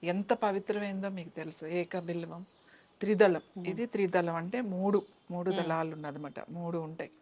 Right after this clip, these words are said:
Speaker 1: త్రిదళము అని అంటారు. మూడు కం-, శివుడికి మూడు గు-, త్రినేత్రుడు కదా ఆయన,
Speaker 2: Hmm.
Speaker 1: అలాగా మూడు నేత్రాలు అని. So శివుడికి ఏమీ ఇవ్వకపోయినా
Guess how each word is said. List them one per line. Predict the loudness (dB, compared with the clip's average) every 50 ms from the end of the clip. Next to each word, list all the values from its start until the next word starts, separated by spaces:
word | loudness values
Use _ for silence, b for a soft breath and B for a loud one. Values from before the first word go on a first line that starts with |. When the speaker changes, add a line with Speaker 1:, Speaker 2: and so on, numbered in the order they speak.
| b b b b b b b b b b b b -2
Speaker 1:
త్రిదళము | 0 2 4 4 4 2 2 0 -2 -4 -4 -4
అని | -4 -6
అంటారు. | -8 -8 -8 -8 -10 -10 -10 -8
మూడు | -6 -4 -2 -2 -2
కం-, | -4 -4 -6 -6 -8
శివుడికి | -6 -4 -2 0 0 0 0 0 -2 -2 -2 -4 -6 b b b b b b b b b _ -8
మూడు | -6 -4 0 2 2 4
గు-, | 2 2
త్రినేత్రుడు | 0 2 2 6 8 10 10 8 8 8 6 8 8 8
కదా | 4 4 2 0
ఆయన, | 0 0 -2 -2 -4 -4
Speaker 2:
Hmm. | -4 -6 -8 -12 _ _ -2
Speaker 1:
అలాగా | 2 4 4 4 4 4 2
మూడు | 2 0 -2 -2 -2 -2
నేత్రాలు | -2 -2 -4 -4 -6 -6 -6 -4 -4 -2 -2 -4
అని. | -6 -6 -8 -12 -16 -20 B B B B B B B B B B _ _ -20 -20 -20 -8
So | 2 6 6 8 8 6 4 2 0 -4 -8 -14 -20 -20 -20 -20 -20 -20 _ -20 -20 -20 -20 -18
శివుడికి | -4 0 2 4 6 6 4 4 4 2
ఏమీ | 2 4 6 6 8 8 10 10 10
ఇవ్వకపోయినా | 10 10 6 4 2 2 0 0 -2 -2 -2 -6